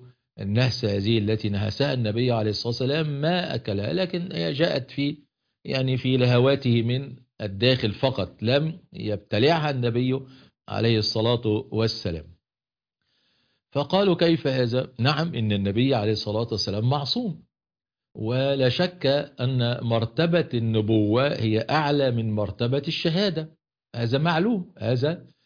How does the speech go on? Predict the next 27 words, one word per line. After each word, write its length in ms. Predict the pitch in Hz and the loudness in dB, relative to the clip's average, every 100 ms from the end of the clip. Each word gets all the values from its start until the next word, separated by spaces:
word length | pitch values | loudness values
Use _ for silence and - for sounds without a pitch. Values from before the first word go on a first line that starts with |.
| _ | _
معلوم، 380 | 120 147 190 190 | -2 2 4 2
خاصة 500 | 117 151 190 196 156 | 2 2 4 2 2
مع 260 | 147 135 123 | 2 2 2
نبينا 540 | 120 117 147 151 135 | 4 4 6 6 4
صلى 360 | 117 135 143 123 | 2 0 0 -2
الله 480 | 107 107 123 127 98 | -2 -2 -2 -2 -4
عليه 280 | 98 110 | -2 0
وسلم. 460 | 131 156 196 170 156 - _ _ _ _ | 0 0 -2 -2 -4 -12 _ _ _ _
فنبينا 560 | 117 120 127 175 160 143 | -4 0 2 4 4 2
عليه 240 | 131 143 | 2 0
الصلاة 360 | 127 120 131 143 | 0 0 0 0
والسلام 440 | 117 - 120 135 131 | 0 0 2 2 2
هو 220 | 135 135 | 2 0
خير 500 | - 170 180 143 123 | 2 2 4 2 0
خلق 480 | - 147 143 123 117 | 0 0 0 -4 -4
الله، 720 | 107 107 117 120 117 175 185 _ _ _ _ _ _ _ | -2 2 2 4 2 -2 -6 _ _ _ _ _ _ _
خير 260 | - 143 131 | 2 4 4
خلق 280 | 127 131 127 | 2 0 0
الله 140 | 120 | 0
سبحانه 340 | 120 - 127 120 | 0 -2 -2 -2
وتعالى، 480 | 113 113 135 160 185 - _ _ - | 0 0 0 0 -4 -12 _ _ -4
وهو 340 | 120 143 135 | 0 4 2
خير 400 | 131 165 196 151 | 2 2 4 2
الأنبياء 800 | 139 131 127 117 120 123 127 - - _ _ _ - | 2 0 0 2 4 4 4 -2 -18 _ _ _ -16
صلى 320 | - 135 127 | -4 0 2
الله 420 | 110 113 123 110 104 | 2 2 2 0 0
عليه 500 | 104 110 110 120 | 0 2 2 0